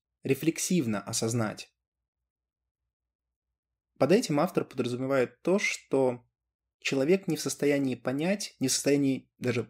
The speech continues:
почувствовать, что такое быть Богом. А если мы не можем почувствовать кого-то, мы не можем и проявить эмпатию.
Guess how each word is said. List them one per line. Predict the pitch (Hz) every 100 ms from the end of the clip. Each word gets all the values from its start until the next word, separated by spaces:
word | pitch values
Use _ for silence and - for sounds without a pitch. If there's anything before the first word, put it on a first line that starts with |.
| _
почувствовать, | 131 - 180 165 - 107 98 - _ _ _ _
что | - 170
такое | 180 - 151 151 117 -
быть | 127 131
Богом. | 127 123 101 - - _ _ _ _ _ _ _ _ _
А | 131
если | 147 151 143
мы | 143
не | 143
можем | 139 135 - -
почувствовать | 131 - 220 - - - 117 101
кого-то, | - 113 104 98 - _ _ _ _ _ _ -
мы | 127
не | 147
можем | 143 139 135
и | -
проявить | 120 120 123 127 -
эмпатию. | 131 135 120 - -